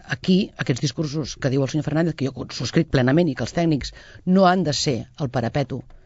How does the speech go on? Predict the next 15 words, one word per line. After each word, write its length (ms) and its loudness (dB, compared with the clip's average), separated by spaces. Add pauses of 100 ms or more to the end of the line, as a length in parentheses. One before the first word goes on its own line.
(240)
de 140 0
quan 160 2
les 160 -2
coses 240 0
políticament 580 0
no 80 -4
es 80 -8
fan 220 -2
bé, 140 0 (420)
és 140 0 (100)
en 180 0
tots 300 -2
els 140 -10
casos. 420 -14 (280)
Perquè 300 -2